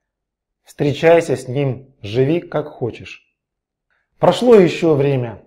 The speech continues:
Сёстры помирились. Шура ушла от Кирилла. Теперь они с Лидой спокойно могли быть вместе. Надя стала понимать, что жизнь проходит мимо.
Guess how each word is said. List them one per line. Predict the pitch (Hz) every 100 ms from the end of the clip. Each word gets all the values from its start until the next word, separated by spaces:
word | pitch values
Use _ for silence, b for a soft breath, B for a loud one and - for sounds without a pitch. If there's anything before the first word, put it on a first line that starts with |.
| _ _ _
Сёстры | _ - 190 - 220
помирились. | 147 139 139 135 117 98 - _ _ _ _
Шура | - 196 208 180 139 -
ушла | 156 143 160 151 147
от | 123 -
Кирилла. | 139 127 127 110 92 - b b b _
Теперь | 160 226 208
они | 175 175
с | 175
Лидой | 180 175 170
спокойно | 147 - 147 185 185 156
могли | 139 127 139 170
быть | 165 110 139 127
вместе. | 123 120 - - 92 _ _ _
Надя | 156 214 190
стала | 165 170 160
понимать, | 147 139 143 165 165 - B B B
что | - - 139
жизнь | 131 156 139
проходит | 139 135 147 127 107 - _ _ _ _ -
мимо. | 156 131 95